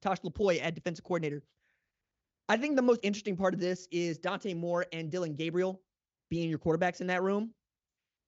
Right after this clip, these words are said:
Dylan right now feels like the starter 'cause he's played the most football, and he has shown an ability to beat really great football teams, notably Texas last year, who made the college football playoff. He basically beat them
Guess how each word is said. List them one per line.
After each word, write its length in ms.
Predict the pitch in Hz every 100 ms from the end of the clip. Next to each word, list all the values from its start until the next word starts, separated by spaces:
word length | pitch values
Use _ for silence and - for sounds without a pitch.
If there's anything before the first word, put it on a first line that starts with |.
| _ _ - 127 _ 156
Dylan 280 | 202 240 247
right 240 | 233 220
now 140 | 220 240
feels 260 | 226 214
like 120 | 208
the 60 | 196
starter 340 | - 190 247 - _ _ _ _
'cause 120 | 170
he's 100 | 160
played 200 | - 190
the 40 | 180
most 200 | 175 -
football, 380 | 175 185 - _ _ _ _ _ _ _ -
and 360 | 160 165 160 151 _
he 160 | - 277
has 120 | 160
shown 320 | - 185 185
an 80 | 165
ability 520 | 160 160 175 185 240 - _ _ _ _ _
to 140 | - 190
beat 280 | 123 170 185
really 240 | 156 175
great 360 | 165 156 175 -
football 320 | 185 - 180
teams, 360 | 175 196 220 - -
notably 340 | 151 165 160
Texas 420 | - 160 - 180
last 320 | 151 160 160 160
year, 140 | 185
who 80 | 202
made 180 | 160 156
the 60 |
college 240 | 175 160 151
football 320 | 156 160 156
playoff. 320 | 165 180 202
He 80 | 156
basically 500 | 143 160 156 - 165
beat 240 | 151 175
them 220 | 170 165